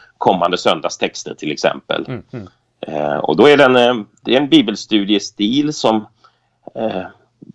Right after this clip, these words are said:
Speaker 1: originalet, det är ett amerikanskt original och det spelades in på femtiotalet. Eh, nu vimlar det inte av, av, eh,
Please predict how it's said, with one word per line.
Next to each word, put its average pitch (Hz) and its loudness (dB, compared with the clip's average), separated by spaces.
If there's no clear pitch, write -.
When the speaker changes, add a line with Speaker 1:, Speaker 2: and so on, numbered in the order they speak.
Speaker 1:
originalet, 123 6
det 117 -8
är 110 -4
ett 117 -6
amerikanskt 131 -4
original 98 -4
och 98 -8
det 107 -10
spelades 110 -4
in 90 -6
på 87 -8
femtiotalet. 87 0
Eh, 90 -20
nu 95 -10
vimlar 107 4
det 110 4
inte 101 -4
av, 101 2
av, 107 2
eh, 107 4